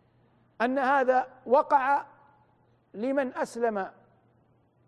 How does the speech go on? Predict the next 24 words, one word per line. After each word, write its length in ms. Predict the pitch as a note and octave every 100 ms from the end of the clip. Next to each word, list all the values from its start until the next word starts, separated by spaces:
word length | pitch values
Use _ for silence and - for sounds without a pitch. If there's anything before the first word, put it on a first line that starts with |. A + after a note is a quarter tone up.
| -
متأخرا 800 | A#3+ C4 B3 D4 - - B3+ C#4+
من 260 | C4+ A#3
المؤمنين 760 | A#3+ A3+ C4+ D4+ B3 C4 D#4 - _ _ _ _ _ _ _ _
بعد 240 | A#3+ B3 B3
الفتح، 520 | G#3 G3+ - - - _ -
فإن 200 | G#3+ B3+
النبي 360 | B3+ B3 B3+ A#3
صلى 220 | A#3+ A#3+
الله 300 | A#3 A#3 A#3
عليه 200 | G#3+ A3
وسلم 380 | G#3 B3 A#3+ A3+
لما 420 | A#3+ A3 A#3 B3 - _ _ _
خرج 420 | - B3+ D4 C4
بالمؤمنين 800 | A#3+ B3 A#3 B3 A#3 A#3+ B3 G3 - -
ومعهم 480 | G#3+ C4 B3+ A#3+ A#3
مسلمة 440 | A#3 - C4+ B3+ -
الفتح 520 | G#3+ - B3 - - C#4+ - _ _ _ _ _ _ _ -
من 220 | G#3+ D#4
مكة 420 | D4+ C#4 B3+ B3+
إلى 160 | - A#3+
الطائف 520 | A#3+ - A#3+ - G3+
مروا 340 | A#3 D#4 C#4+ B3+
على 200 | B3 B3
قوم 280 | A#3+ A#3